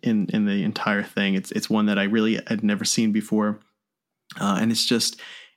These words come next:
it's one of the most striking Empire Strikes Back pieces I've seen. Um, it's the Empire Strikes Back Probot First Shot, and it was graded at a ninety. Um, it was essentially shot in a,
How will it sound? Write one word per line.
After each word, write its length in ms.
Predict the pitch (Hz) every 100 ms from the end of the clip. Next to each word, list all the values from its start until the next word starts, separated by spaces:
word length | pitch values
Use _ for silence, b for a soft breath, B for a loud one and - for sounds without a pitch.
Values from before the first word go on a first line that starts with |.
| -
it's 220 | 113 -
one 200 | 123 123
of 160 | 117
the 80 | 120
most 560 | 117 117 110 - - - _ -
striking 920 | 87 - 123 123 127 120 113 113 113 -
Empire 320 | 117 - 113
Strikes 260 | - 101
Back 260 | - 101 -
pieces 360 | 104 98 101 98
I've 160 | 95
seen. 480 | - 104 95 92 92 B B B B
Um, 280 | 101 101 -
it's 380 | 110 104 -
the 440 | - 113 107 104 -
Empire 300 | 127 131 139
Strikes 340 | 131 127 123 -
Back 460 | 113 107 107 -
Probot 520 | - 135 131 131 127
First 320 | - - 117 -
Shot, 360 | - - - - _ _ _ -
and 180 | 117 110
it 40 |
was 120 | 104
graded 340 | - 113 113 113
at 120 | 104
a 60 | 98
ninety. 580 | 98 98 92 - - _ _ _ _
Um, 440 | 104 101 98 98 -
it 100 | 117
was 400 | 107 107 - - _ _ _ _ _
essentially 480 | 107 - 117 - 110
shot 440 | - - 110 110 -
in 260 | 113 107 -
a, 420 | 107 101 98 98